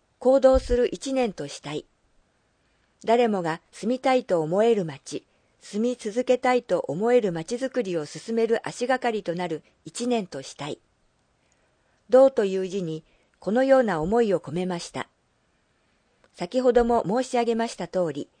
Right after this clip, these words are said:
本年度は次期総合計画である第四次光市総合計画の策定に着手する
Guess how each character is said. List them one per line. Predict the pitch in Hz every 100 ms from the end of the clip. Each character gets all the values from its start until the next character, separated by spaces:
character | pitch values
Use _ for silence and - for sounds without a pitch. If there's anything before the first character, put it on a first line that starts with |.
| _ _ _ _
本 | 254 254
年 | 254 247
度 | 185 160
は | 151 - _ _ _
次 | 233
期 | - 190
総 | 147 214 247
合 | 254 247
計 | 269 254
画 | 247 196 170
で | 165
あ | 170
る | 147 - _ _ _ _ -
第 | 247 240
四 | 220 220 160
次 | 151 -
光 | - 240 247
市 | 240 170
総 | - 240
合 | 240 254 247
計 | 262 254
画 | 220 196
の | 160 143
策 | - - 220
定 | 240 240
に | 233
着 | - 254 -
手 | 208
す | 160
る | 147 139